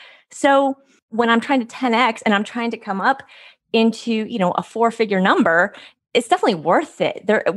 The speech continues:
using one tip will get them that money back. But con-, convincing them to invest, to understand that this is worth that price, that this is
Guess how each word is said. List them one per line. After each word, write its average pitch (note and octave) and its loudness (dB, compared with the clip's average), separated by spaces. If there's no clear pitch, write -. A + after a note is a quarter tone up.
using A3+ 2
one A#3+ 2
tip - -2
will F3+ 0
get A3+ -2
them D#3+ 0
that D#3+ -2
money D#3+ 0
back. - -4
But G3+ -2
con-, G#3 0
convincing A#3+ 2
them B3 4
to A#3 -6
invest, F3+ 0
to - -2
understand G3+ 0
that - -2
this F#3 0
is F#3 0
worth E3 -4
that F3 0
price, - -6
that F#3 0
this F#3+ -2
is - -4